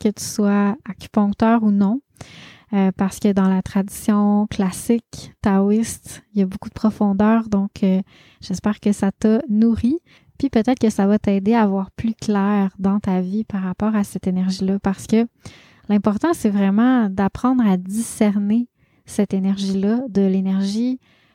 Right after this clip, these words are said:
émotionnelle qui correspond au mental. Fait que ça, c'est quelque chose de gros. Je vais peut-être pas en parler énormément aujourd'hui, mais il y a vraiment une grosse différence entre les deux.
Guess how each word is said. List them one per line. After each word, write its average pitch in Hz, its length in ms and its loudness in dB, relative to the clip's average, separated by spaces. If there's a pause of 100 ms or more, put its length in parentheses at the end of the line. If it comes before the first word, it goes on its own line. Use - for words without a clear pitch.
émotionnelle 220 1000 2
qui - 100 -16
correspond 196 480 0
au 220 120 2
mental. 196 760 -2 (100)
Fait 190 120 -6
que - 60 -10
ça, 240 100 0
c'est 208 180 -2
quelque 185 240 -4
chose 233 220 0
de 196 140 4
gros. 240 420 0
Je 202 240 -2
vais 202 160 -4 (480)
peut-être 214 140 -2
pas 277 140 2
en 262 40 0
parler 214 360 2
énormément 208 520 4
aujourd'hui, 226 500 0 (500)
mais 202 300 2
il 196 40 2
y 202 60 4
a 202 40 2
vraiment 208 340 0
une 220 120 -2
grosse 214 380 0
différence 214 440 0
entre 190 220 -4
les 196 100 0
deux. 208 240 0